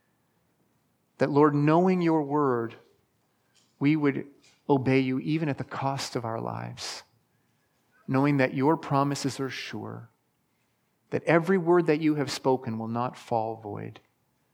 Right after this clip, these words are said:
We pray that you would guard and keep us, and that our eyes, our eyes will be fixed, fixed, fixed on Christ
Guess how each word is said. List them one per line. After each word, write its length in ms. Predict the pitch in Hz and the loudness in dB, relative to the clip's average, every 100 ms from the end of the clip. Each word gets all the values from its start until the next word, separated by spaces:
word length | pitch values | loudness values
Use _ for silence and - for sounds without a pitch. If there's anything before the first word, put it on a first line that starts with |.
| _ _ _ _ _ _ _ | _ _ _ _ _ _ _
We 100 | 131 | -6
pray 260 | - 151 151 | 0 2 4
that 160 | 160 | 2
you 120 | 156 151 | 0 -4
would 140 | 139 | -2
guard 340 | 135 127 135 | 0 0 0
and 160 | 131 120 | -4 -10
keep 280 | - 113 - | -6 -6 -6
us, 180 | 110 - | -8 -2
and 100 | 120 | -2
that 120 | 127 | 0
our 100 | 131 | 4
eyes, 340 | 139 160 143 | 4 4 0
our 200 | - 143 | 2 4
eyes 280 | 143 147 156 | 4 2 0
will 80 | 135 | -4
be 100 | 120 | -8
fixed, 760 | - - - 165 - - - - _ _ _ _ _ _ _ _ | -12 -12 -6 -4 -6 -10 -12 -20 _ _ _ _ _ _ _ _
fixed, 840 | - - 180 165 - - - - _ _ _ _ _ - | -20 0 0 2 -4 -8 -10 -18 _ _ _ _ _ -20
fixed 640 | - - - 185 190 - - | -20 -20 2 2 4 -6 -4
on 240 | 180 156 151 | -2 -2 -4
Christ 760 | - 107 95 - - - | -8 -8 -8 -10 -14 -16